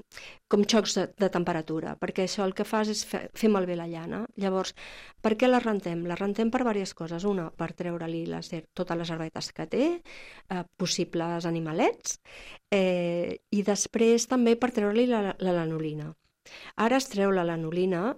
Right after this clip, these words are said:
encara que abans, per exemple, sobretot en, en zones com del Pirineu,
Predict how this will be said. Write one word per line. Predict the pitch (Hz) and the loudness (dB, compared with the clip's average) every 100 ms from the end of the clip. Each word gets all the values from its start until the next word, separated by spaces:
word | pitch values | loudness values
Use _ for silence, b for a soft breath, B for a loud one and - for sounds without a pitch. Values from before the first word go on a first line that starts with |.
| - | -4
encara | 175 180 180 | -2 -2 -2
que | 180 | -2
abans, | 180 185 185 | -2 -2 -2
per | - 190 | -2 -2
exemple, | 202 190 190 180 | 0 -2 -2 -4
sobretot | - 175 165 180 | -4 -4 -4 -4
en, | 196 196 185 175 - | -2 0 0 -2 -4
en | 180 | -4
zones | 185 185 180 | -2 0 -2
com | 196 180 | -4 -4
del | 170 | -2
Pirineu, | 180 170 196 254 294 | -2 -2 0 2 2